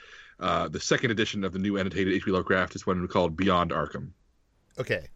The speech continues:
Speaker 2: let's move on to what we've been watching, which is actually the smallest section here, uh, or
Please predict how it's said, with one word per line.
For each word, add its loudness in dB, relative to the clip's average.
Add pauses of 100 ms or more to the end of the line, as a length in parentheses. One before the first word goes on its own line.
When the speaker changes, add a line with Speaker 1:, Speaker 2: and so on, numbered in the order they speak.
Speaker 2:
let's -12
move -2
on 4
to -8
what -2
we've -6
been -4
watching, 0
which -4
is -4
actually -4
the -6
smallest 0
section 0
here, -4 (340)
uh, 4
or -2